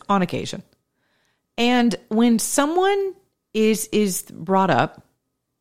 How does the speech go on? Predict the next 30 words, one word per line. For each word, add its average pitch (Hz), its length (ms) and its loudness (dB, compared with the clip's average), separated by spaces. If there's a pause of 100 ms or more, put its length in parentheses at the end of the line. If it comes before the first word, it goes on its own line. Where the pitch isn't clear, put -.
(300)
whether 247 360 2
they're 190 600 4
a 156 160 0
public 180 380 0
figure 170 480 0
or 160 200 4
an 160 60 0
individual, 156 560 -2
it's 156 120 -4
usually 214 280 0
a 135 40 -2
public - 500 -8
figure, - 480 -12 (160)
right? 151 240 -2 (600)
But 214 160 2
when 302 80 2
that 480 160 -2
public 330 320 0
figure 165 420 0
comes 160 380 -4
into 147 340 -2
a 127 80 -4
room 196 600 2
or, 143 480 4 (260)
you 175 160 -2
know, 131 200 2
or, - 220 -2
or 151 160 2
they 175 200 4
happen, 165 580 0